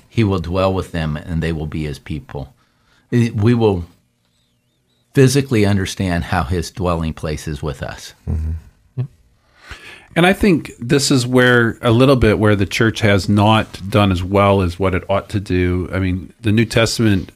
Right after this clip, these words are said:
Speaker 3: oftentimes says that we're supposed to encourage one another with these truths.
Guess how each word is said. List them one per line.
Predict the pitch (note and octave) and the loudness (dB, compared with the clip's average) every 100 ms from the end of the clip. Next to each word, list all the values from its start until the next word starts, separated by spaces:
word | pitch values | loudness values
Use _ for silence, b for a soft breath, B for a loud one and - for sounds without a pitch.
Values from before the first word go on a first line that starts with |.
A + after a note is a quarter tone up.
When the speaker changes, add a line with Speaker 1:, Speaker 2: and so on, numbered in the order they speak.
| - | -16
Speaker 3:
oftentimes | - A2+ A2 G#2+ - G2+ F#2+ F2+ - - _ _ _ | 0 0 2 -2 0 0 0 -2 -6 -16 _ _ _
says | - - - B2+ B2+ F#2 F2 E2+ | -6 -4 2 2 4 2 2 0
that | A2 | 0
we're | G2+ G#2 | 0 2
supposed | A#2+ - F3 - | 2 2 0 0
to | A2 | 0
encourage | F#2+ - B2 B2+ B2 F#2+ F#2+ | 0 -2 2 4 4 0 -4
one | F2 | -2
another | E2+ F2+ F2 | 0 0 0
with | F2 E2+ | 0 -2
these | E2 - | -4 -6
truths. | - G2 D#2+ E2 - - | -6 -4 -4 -8 -16 -20